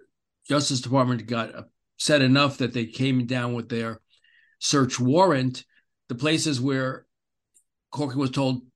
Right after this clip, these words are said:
"Don't look here," specifically Trump's office, contained classified documents. And so his notes seem to be a bit of a roadmap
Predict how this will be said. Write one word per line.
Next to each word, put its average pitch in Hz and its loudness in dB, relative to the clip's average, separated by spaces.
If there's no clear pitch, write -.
"Don't 151 0
look 139 -2
here," 131 -4
specifically 131 -4
Trump's 139 -2
office, 135 -4
contained 143 -2
classified 127 -2
documents. 135 -2
And 143 -2
so 143 0
his 165 -2
notes 156 0
seem 202 -2
to 185 -4
be 151 2
a 131 0
bit 135 -2
of 156 -2
a 147 -2
roadmap 131 -2